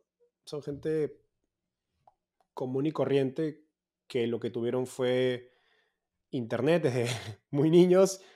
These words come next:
mucha exposición a la tecnología y tienen una,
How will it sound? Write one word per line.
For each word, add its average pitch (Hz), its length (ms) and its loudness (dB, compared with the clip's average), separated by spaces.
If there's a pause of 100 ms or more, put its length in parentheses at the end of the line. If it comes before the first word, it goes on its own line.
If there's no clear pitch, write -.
(420)
mucha 165 220 2
exposición 135 360 0
a 143 40 2
la 139 80 0
tecnología 147 800 -4 (580)
y 135 140 -12
tienen 123 280 -4
una, 123 480 -6